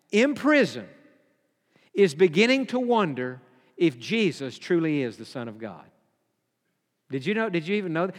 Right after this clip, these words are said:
Did you know John the Baptist doubted whether Jesus was the Son of God? Now, put your bulletin where we are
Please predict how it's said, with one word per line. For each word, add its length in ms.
Did 140
you 100
know 140
John 280
the 60
Baptist 460
doubted 400
whether 200
Jesus 260
was 120
the 40
Son 160
of 100
God? 200
Now, 160
put 220
your 100
bulletin 400
where 160
we 140
are 300